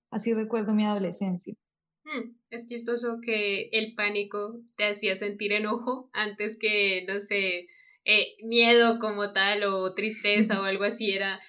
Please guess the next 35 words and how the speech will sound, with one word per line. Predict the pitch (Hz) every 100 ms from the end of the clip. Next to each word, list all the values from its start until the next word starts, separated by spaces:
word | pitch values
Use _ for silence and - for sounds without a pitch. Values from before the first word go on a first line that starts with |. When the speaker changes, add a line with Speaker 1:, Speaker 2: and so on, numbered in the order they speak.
| -
Speaker 2:
era | 220 226
más | 233 233 226 226
iracundo | 285 254 226 262 247 214 202 196 - _
ese | 214 220 214
pánico | 214 208 208 208
que | 208
sentías. | 208 196 - 175 - - _ _ -
Y | 302 302 311 302 -
cuando | - 277 262 269 269 262
tú | 269
empezaste | 262 277 285 269 277
de | 269
pronto, | 220 214 226 220
yo | 285
me | 294
acuerdo | 302 302 302
que | 294
tú | 247
empezaste | 220 240 240 247
a |
socializar | 247 233 226 220 185
más | 196 202 202
cuando | 226 214
ya | 196 180
llegaste | 185 185 190 202
a | 196
la | 196
universidad. | 190 185 180 - 165 - _ _ _ _ _
Entonces, | 226 226 240 240 240 247 254 233
ahí | 240
te | 240
tengo | 233 247 247
una | 247
pregunta | 240 240 208 214 202
compuesta. | 254 202 - 202 170 - -